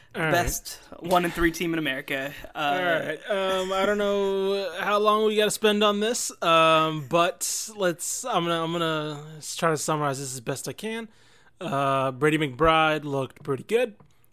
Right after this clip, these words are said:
Speaker 1: Uh, defense looked really good.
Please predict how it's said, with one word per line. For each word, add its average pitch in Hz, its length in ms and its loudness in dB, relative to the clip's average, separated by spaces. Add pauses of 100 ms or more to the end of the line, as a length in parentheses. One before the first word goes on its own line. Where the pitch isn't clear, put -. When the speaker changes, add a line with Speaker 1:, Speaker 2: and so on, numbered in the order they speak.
(400)
Speaker 1:
Uh, 123 960 -2
defense 135 580 -4
looked 123 280 -6
really 226 260 2
good. 165 260 0